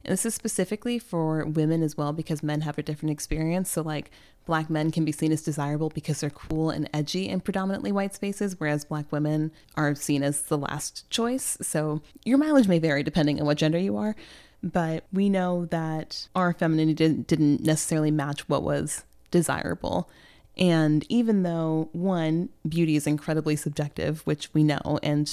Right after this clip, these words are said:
two, the opinions of your white peers are not the be-all, end-all, like, you shouldn't just be doing things for white approval, there's still something healing and reaffirming of watching somebody who looks like you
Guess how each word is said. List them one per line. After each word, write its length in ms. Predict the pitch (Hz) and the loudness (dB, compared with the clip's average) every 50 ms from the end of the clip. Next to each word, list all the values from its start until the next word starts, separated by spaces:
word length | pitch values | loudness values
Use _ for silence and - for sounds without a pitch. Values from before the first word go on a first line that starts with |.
| - - | -6 -8
two, 420 | - - 180 165 156 151 143 147 - | -2 0 2 2 4 2 2 0 0
the 120 | 160 156 | 0 0
opinions 480 | 160 156 - 165 160 156 156 156 156 156 | 0 0 0 0 2 2 4 2 2 2
of 200 | 151 147 160 - | 0 -2 -2 -4
your 200 | 160 160 156 156 | -4 -2 -2 0
white 240 | 160 156 143 151 - | 0 0 0 -2 -2
peers 260 | - 160 160 151 156 | -2 -2 0 0 2
are 40 | 156 | 0
not 120 | 156 147 | 0 0
the 80 | - 151 | -2 -2
be-all, 320 | - 147 151 156 151 151 | 0 2 4 4 4 2
end-all, 420 | - - 156 156 160 165 175 185 185 | 2 2 2 2 2 2 2 2 0
like, 180 | 151 151 143 | -2 -2 -2
you 80 | 160 156 | -2 -2
shouldn't 340 | - - 151 160 147 147 147 | 0 0 0 0 0 0 0
just 220 | 160 147 - - | -2 -4 -4 -4
be 100 | - 156 | -4 -2
doing 260 | 147 151 151 151 151 | 0 2 2 2 2
things 240 | 151 151 147 151 - | 2 2 2 2 2
for 80 | - 156 | 2 0
white 220 | 151 147 151 - | 0 0 0 -2
approval, 460 | 147 - - 151 151 151 165 175 175 - | -4 -2 -2 -2 0 0 0 -2 -2 -2
there's 180 | 165 160 151 | -2 -4 -4
still 220 | - - - 165 156 | -4 -2 -2 -2 -2
something 340 | - 170 156 160 - 160 156 | 0 -2 -2 -2 -2 -2 -2
healing 520 | - - 175 170 165 165 165 165 165 156 | 0 2 2 4 4 4 4 4 2 2
and 180 | 156 156 156 156 | 2 2 2 2
reaffirming 640 | 151 147 156 151 - 147 147 156 156 156 156 156 | 2 0 0 0 -2 -2 -2 0 0 -2 -2 -2
of 140 | 160 156 156 | -2 -2 -2
watching 420 | 151 151 143 147 147 - 160 156 151 | -2 -2 -4 -4 -4 -2 -2 -2 -2
somebody 240 | - 156 156 151 | -2 -4 -2 -2
who 140 | 143 156 151 | -2 -2 -2
looks 240 | 147 151 147 - - | -2 -2 -4 -4 -4
like 180 | 156 147 - 151 | -6 -4 -2 -2
you 140 | 147 147 | 0 0